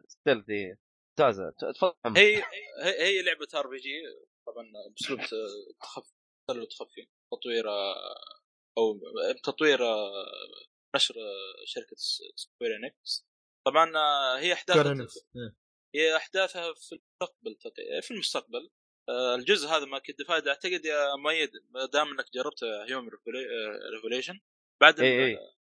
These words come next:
Speaker 1: إيه.
Speaker 2: هي تكملة لها ولا لا؟
Speaker 1: تكملة، أيوة، تكملة القصة.
Speaker 2: للأسف المشكلة الجزء اللي، اللي فات أنا ما لعبت. هو يقول، اللي
Speaker 1: هو
Speaker 2: عارف
Speaker 1: شوف. مم.
Speaker 2: آه، هو اللي عارف إنه أحداثها بعد سنتين من الجزء اللي فات.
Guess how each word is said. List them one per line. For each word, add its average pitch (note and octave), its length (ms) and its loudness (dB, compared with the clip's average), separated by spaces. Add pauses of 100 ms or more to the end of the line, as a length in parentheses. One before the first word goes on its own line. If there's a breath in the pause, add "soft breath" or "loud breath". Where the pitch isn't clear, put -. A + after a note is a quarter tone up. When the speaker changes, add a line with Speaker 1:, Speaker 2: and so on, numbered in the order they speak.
(100)
Speaker 1:
إيه. D3 100 -2
Speaker 2:
هي D3+ 180 -2 (180)
تكملة C3 360 -4
لها G#2+ 240 -10
ولا A#2+ 160 -6
لا؟ G2 180 -20 (240)
Speaker 1:
تكملة، C3 360 2
أيوة، A2 120 2
تكملة G#2 360 -4
القصة. G2 420 -6
Speaker 2:
للأسف D#3+ 260 -2 (220)
المشكلة D3+ 320 -4
الجزء D3+ 260 0
اللي، C3+ 320 -2 (320)
اللي C3+ 160 -6
فات D3+ 200 2
أنا C#3 80 -4
ما C#3 140 2
لعبت. - 340 -4 (260)
هو D3+ 40 0
يقول، D#3 280 2
اللي C#3+ 120 2
Speaker 1:
هو D3 40 12
Speaker 2:
عارف E3 240 10
Speaker 1:
شوف. - 80 -18 (360)
مم. C#3+ 200 4 (300)
Speaker 2:
آه، A2 200 -10
هو D3+ 120 -4
اللي D#3+ 120 2
عارف F3 180 4
إنه D#3 400 -12
أحداثها E3+ 520 -6 (720)
بعد D3 120 2
سنتين D#3+ 400 -6
من B2+ 140 -12
الجزء A#2+ 240 -14
اللي A2 120 -16
فات. - 220 -16